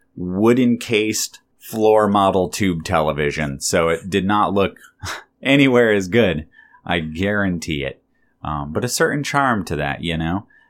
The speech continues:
Definitely the scenes where you see the critters, like, in shadow or they're hidden in the background somewhere with their glowing red eyes. That was way creepier to me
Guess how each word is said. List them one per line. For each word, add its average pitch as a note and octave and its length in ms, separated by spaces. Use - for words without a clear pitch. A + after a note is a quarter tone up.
Definitely A#2 520
the F#2+ 120
scenes G2+ 340
where F#2 140
you E2 160
see F#2 240
the E2+ 100
critters, F2 540
like, E2 380
in F2+ 160
shadow E2+ 840
or E2 540
they're E2 200
hidden F2+ 400
in F2 100
the D#2+ 80
background F2+ 560
somewhere G2+ 540
with E2+ 240
their D#2+ 140
glowing F2+ 400
red E2+ 200
eyes. F#2 360
That E3 160
was D3 140
way E2+ 300
creepier C3 560
to F#3 100
me F#3+ 320